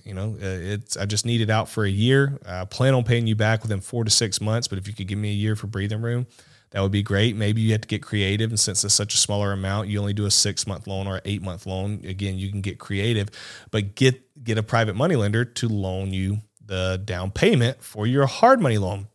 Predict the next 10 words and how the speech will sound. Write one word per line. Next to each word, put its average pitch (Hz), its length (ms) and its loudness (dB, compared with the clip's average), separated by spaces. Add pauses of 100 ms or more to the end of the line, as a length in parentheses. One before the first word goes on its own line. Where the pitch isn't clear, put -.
(480)
This 131 160 2
is 123 120 4
also 165 520 4
great, 110 440 2 (280)
also 156 260 6
a 131 60 6
great 110 240 0
way 95 240 -2 (460)
to 165 180 4
get 139 340 6